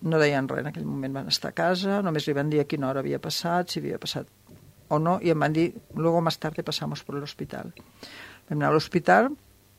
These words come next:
Aquí només em queda que agrair la, el tracte delicadíssim que van tenir de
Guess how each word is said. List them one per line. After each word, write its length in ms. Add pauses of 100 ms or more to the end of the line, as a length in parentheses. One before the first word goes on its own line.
(880)
Aquí 160
només 240
em 160
queda 240
que 160
agrair 560 (320)
la, 320 (160)
el 160 (160)
tracte 640 (520)
delicadíssim 960
que 160
van 160
tenir 480
de 140